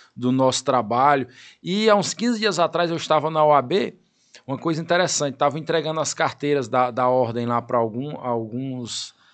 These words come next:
alguns novos advogados e muitos lá alunos, né, ex-alunos da gente. É muito gratificante ver, ter, é, contribuído pra que eles chegassem aonde chegaram,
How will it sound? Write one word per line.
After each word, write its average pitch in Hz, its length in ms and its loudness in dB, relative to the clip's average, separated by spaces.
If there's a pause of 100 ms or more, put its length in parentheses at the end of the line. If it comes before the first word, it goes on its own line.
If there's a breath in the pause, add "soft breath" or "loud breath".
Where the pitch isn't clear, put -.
(220 soft breath)
alguns 113 320 -4
novos 139 340 8
advogados 131 720 0
e 139 60 -4
muitos 170 340 -4
lá 156 140 2
alunos, 165 600 2
né, 139 120 -4
ex-alunos 139 520 4
da 123 160 2
gente. 127 240 -4
É 151 60 -2
muito 170 180 -6
gratificante 170 680 -2
ver, 143 300 -2
ter, 185 320 0 (600 soft breath)
é, 156 300 6
contribuído 185 1040 2
pra 156 280 0
que 160 560 -8 (100)
eles 147 280 -6
chegassem 131 680 -2
aonde 135 340 -2
chegaram, 123 640 -4